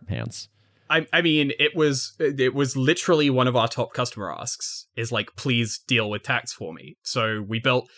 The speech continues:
Speaker 2: and this is the thing, right? Is, like, TaxJar and tax are not actually fully integrated right now. Tax is a Stripe product,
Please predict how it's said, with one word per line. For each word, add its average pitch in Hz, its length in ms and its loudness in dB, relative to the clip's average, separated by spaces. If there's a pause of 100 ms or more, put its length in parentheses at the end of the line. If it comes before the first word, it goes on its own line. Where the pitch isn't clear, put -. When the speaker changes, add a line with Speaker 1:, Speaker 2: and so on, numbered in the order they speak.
(240)
Speaker 2:
and 190 220 2
this 208 240 2
is 226 100 4
the 160 100 -2
thing, 123 200 4
right? 110 220 2
Is, 139 120 0
like, 120 200 2 (760)
TaxJar 190 560 4
and 131 100 2
tax - 600 -4 (200)
are 123 140 2
not 123 240 4
actually 147 420 0
fully 113 300 -2
integrated 101 580 -8 (200)
right 110 180 -2
now. 101 180 -4
Tax - 360 -2
is 123 100 -2
a 104 220 -2 (140)
Stripe 120 360 -2 (400)
product, 151 380 0